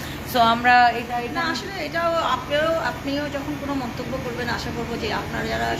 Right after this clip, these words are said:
Speaker 2: দেখতেছে, তারা তো নিজেদের
Speaker 1: হুম।
Speaker 2: এমবি খরচ করে দেখতেছে।
Speaker 1: হুম, হুম, হুম।
Speaker 2: So, আপনিও তাদের প্রতি পোলাইট হবেন,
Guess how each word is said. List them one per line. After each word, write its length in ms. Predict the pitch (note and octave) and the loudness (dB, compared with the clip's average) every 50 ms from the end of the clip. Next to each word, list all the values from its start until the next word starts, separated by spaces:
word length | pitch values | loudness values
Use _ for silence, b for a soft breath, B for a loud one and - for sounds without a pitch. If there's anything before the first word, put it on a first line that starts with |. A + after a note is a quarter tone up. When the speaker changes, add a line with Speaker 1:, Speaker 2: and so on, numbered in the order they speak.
| - - - | -4 -6 -4
Speaker 2:
দেখতেছে, 480 | A#3+ B3+ B3 - - C4 - - - - - | -4 -4 -4 -4 -6 -4 -4 -4 -4 -4 -2
তারা 140 | A#3 A#3 A#3+ - | -2 -2 -2 -2
তো 60 | C4+ | -2
নিজেদের 320 | B3+ C4 B3 A#3+ B3 B3+ B3 | -2 0 0 0 0 0 2
Speaker 1:
হুম। 60 | B3 | 2
Speaker 2:
এমবি 200 | A#3+ A#3 A#3 - - | 0 0 -2 -2 -2
খরচ 180 | C4 B3 A#3+ A#3 - B3 | -2 -2 -2 -2 -4 -4
করে 120 | A#3+ A#3 | -4 -2
দেখতেছে। 440 | G#3+ G#3+ G3+ - - - - - D4+ | -4 -4 -6 -6 -8 -6 -4 -2 0
Speaker 1:
হুম, 80 | D4+ D#4 | 0 0
হুম, 100 | D#4 C#4 | 0 0
হুম। 160 | C4+ B3+ A3 G3 - - | 0 -2 -2 -4 -4 -2
Speaker 2:
So, 60 | B3+ | 0
আপনিও 280 | A#3 A#3 A3+ B3 C#4 C4+ | 0 0 0 0 0 0
তাদের 240 | C4 B3+ A#3 B3+ B3 | 0 0 -2 -2 -2
প্রতি 180 | - - C4+ - | -2 -4 -4 -2
পোলাইট 380 | - A#3 G#3 A3 B3 C4 - - | -2 -2 0 0 0 -2 -2 -4
হবেন, 220 | B3+ A3+ A3+ A#3+ | -4 -4 -4 -4